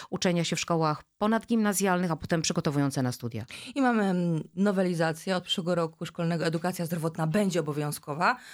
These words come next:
Speaker 2: z wyjątkiem tego modułu dotyczącego seksualności. Oczywiście, że pojawiły się krytyczne zdania. Skąd taka decyzja, pani kurator?
Speaker 1: Ja myślę, że to jest, y, kompromis pomiędzy środowiskami, które, y, zaprzeczały, że, że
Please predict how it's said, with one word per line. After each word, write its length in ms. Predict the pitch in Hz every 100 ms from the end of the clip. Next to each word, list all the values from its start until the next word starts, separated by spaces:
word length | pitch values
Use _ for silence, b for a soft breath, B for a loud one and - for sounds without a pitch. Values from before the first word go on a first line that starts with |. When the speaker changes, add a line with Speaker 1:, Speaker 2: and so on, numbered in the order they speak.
| B B
Speaker 2:
z 100 | 233
wyjątkiem 460 | 214 262 254 240 208
tego 200 | 202 202
modułu 500 | 196 190 190 208 185
dotyczącego 680 | 170 180 185 175 165 165 160
seksualności. 1080 | - 185 - 175 165 143 143 - - 226 226 B 214
Oczywiście, 460 | 226 226 233 226 214
że 80 | 170
pojawiły 400 | 170 160 170 165
się 120 | 170
krytyczne 420 | 160 165 - 156
zdania. 540 | 143 143 143 156 180 185
Skąd 260 | - 170
taka 220 | 165 165 151
decyzja, 680 | 147 - 151 147 156 170 165 b b -
pani 200 | 165 165
kurator? 440 | 180 170 160 185
Speaker 1:
Ja 60 | 220
myślę, 220 | 226 220
że 80 | 214
to 120 | 214
jest, 300 | 208 - -
y, 140 | 196
kompromis 640 | 196 208 196 208 208 185 -
pomiędzy 380 | 185 185 180 180
środowiskami, 640 | 175 175 170 - 185 175
które, 560 | - 180 175 170 165 - 160 156 156
y, 40 |
zaprzeczały, 840 | 156 165 - 160 175 165 147 139 131
że, 300 | 123 113 127
że 140 | 131